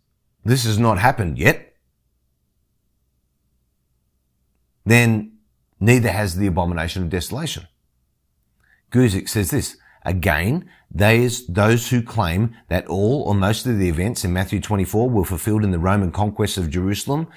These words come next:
and Judea in A D seventy are in an unenviable position. They often claim that Jesus fulfilled this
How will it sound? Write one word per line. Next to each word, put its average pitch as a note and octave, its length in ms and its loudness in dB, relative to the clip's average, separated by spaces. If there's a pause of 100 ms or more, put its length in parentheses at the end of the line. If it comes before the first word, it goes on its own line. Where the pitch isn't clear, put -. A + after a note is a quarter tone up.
(120)
and F#2 160 -2
Judea G2 360 0
in F#2+ 140 -2
A F#2 140 0
D F2+ 160 0
seventy B2+ 520 -2 (280)
are - 260 -2
in G#2+ 380 -2
an F#2+ 240 -2
unenviable A2+ 720 2
position. F#2+ 580 -2 (500)
They F2 140 0
often D#3 380 0
claim A2+ 640 -2 (220)
that F2+ 160 -2
Jesus G#2+ 400 2
fulfilled C#3+ 520 0
this - 280 -4